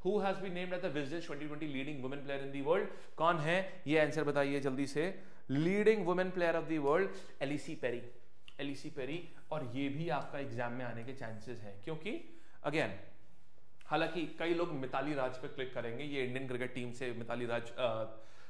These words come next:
यहाँ पर, अ, Indian cricket टीम में है, और लेकिन the correct answer is एलिसी Perry, twenty twenty leading women player of the world आने के chances हैं। ध्यान रखना, एसएससी वुमेन centric question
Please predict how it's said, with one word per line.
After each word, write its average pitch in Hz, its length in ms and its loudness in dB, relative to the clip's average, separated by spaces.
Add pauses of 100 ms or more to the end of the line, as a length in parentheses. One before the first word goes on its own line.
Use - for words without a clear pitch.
(160)
यहाँ 123 240 2
पर, 120 260 2
अ, 117 160 2
Indian 135 280 0
cricket 131 260 -2
टीम 131 140 -4
में 131 120 -4
है, 147 120 -2 (420)
और 147 240 6
लेकिन 151 260 -2
the 151 100 -2
correct 233 220 -2
answer 156 320 -2
is 156 160 -4
एलिसी 127 340 -4
Perry, 117 280 -6 (140)
twenty 160 300 0
twenty 180 320 -2 (140)
leading 147 360 0
women 139 260 -2
player 120 220 0
of 104 120 -4
the 113 120 -4
world 185 240 0 (580)
आने 147 240 4
के 175 140 -2
chances 139 500 -2
हैं। 147 460 -2 (260)
ध्यान 156 280 0
रखना, 170 400 -2
एसएससी 151 460 -2
वुमेन 160 320 -2
centric 143 440 -4
question 139 360 -2